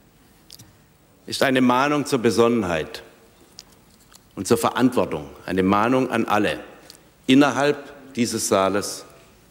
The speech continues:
und außerhalb unseres Parlaments. Ich möchte gerne die Erklärung unseres Bundespräsidenten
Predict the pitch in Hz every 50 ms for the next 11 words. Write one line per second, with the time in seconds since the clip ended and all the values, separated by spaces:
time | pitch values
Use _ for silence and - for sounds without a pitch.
0 | _ - _ _ _ _ _ _ - 104 107 - - 104 107 - 104 95 82 82
1 | 76 76 - - - - - - - - - - - - - - - - - -
2 | - 90 - 92 90 - - 92 90 87 85 82 78 69 69 67 - - - -
3 | - - - - - _ _ _ - - - - - - - - - - - -
4 | - - - - - - - 113 151 165 - - 175 143 127 156 156 156 165 175
5 | 180 175 139 - - - - - - - - - - _ _ - - - _ _
6 | _ _ - - _ _ _ _ _ _ - 131 131 139 139 135 131 135 139 139
7 | 151 147 143 139 135 131 120 - - - 170 180 - 113 - - - 139 123 -
8 | 135 117 - 120 87 82 - - 78 73